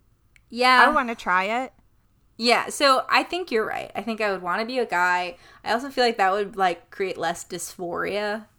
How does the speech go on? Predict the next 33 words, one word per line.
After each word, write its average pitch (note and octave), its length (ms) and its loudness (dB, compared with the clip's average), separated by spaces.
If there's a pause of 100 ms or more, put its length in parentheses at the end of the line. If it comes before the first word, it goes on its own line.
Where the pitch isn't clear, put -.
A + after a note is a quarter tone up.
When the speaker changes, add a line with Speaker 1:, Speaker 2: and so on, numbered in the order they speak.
(100)
Speaker 1:
because G#3 200 -6
I F#3+ 80 2
wouldn't G3 320 -6
wanna, F#3+ 200 -4
like, F3 240 -6 (400)
I C4 40 -4
don't F4+ 100 2
wanna A4 120 -4
be D#4+ 120 2
in C4+ 60 2
a A#3+ 40 2
woman's F3+ 340 -4
body F#3 240 2
'cause F#3+ 120 -8
I F#3 100 -2
would F#3 140 -6
just F#3 220 -10
feel F#3 160 -2
like F3 120 -2
I F3 100 -2
would F3 140 -6
compare E3+ 400 -6
that D#3+ 220 -4
woman's F3 320 -8
body F3 320 0
to - 120 -10
my E3 120 -6
actual - 500 -4
body G#3 540 -2
in F3+ 120 -10
ways E3 300 -10
that, - 240 -2
like, - 260 -6